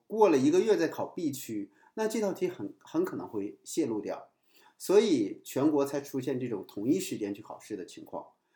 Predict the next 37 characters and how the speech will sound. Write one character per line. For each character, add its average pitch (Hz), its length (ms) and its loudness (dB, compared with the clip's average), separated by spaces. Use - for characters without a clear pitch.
那 - 220 2
么 151 380 0
如 208 240 6
果 113 600 4
这 180 160 2
个 139 160 2
用 190 240 4
不 277 100 2
同 147 180 0
地 151 140 4
区 143 120 -2
用 147 140 4
不 247 140 -2
同 - 180 -6
的 107 120 -2
题， - 320 -18
这 202 120 -2
又 247 180 2
会 202 220 6
带 196 160 6
来 185 100 4
另 247 220 2
一 170 100 6
个 123 80 0
麻 95 180 -2
烦， 104 180 -6
那 202 100 0
它 226 120 -6
的 220 120 -2
难 123 240 2
度 226 120 -2
是 202 140 -6
不 131 80 -6
是 110 140 -10
一 - 80 -10
样 95 260 -6
的？ - 120 -18